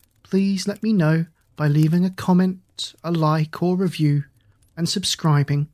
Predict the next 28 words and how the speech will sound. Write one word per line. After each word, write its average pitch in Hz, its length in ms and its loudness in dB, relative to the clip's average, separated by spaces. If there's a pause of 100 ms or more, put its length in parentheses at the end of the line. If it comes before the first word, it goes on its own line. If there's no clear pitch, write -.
(120)
to - 140 -8
whatever 143 280 0
platform 143 520 -4
you're 143 100 2
listening 123 400 -4
on. 123 160 -6 (1500)
We 160 100 2
are 165 80 2
also 226 300 2
crowdfunding 165 960 2
for - 140 -8
the 147 80 -2
continued 190 640 0
existence 156 800 -4
and 170 160 2
expansion 180 800 -2
of 139 120 -4
the - 80 -10
show. 127 400 -4 (840)
Should - 280 -4
you 156 60 0
wish 175 200 0
to - 100 -4
get 180 160 -2
involved, 147 640 0 (360)
please 196 320 -2
check - 320 -2
out 143 240 0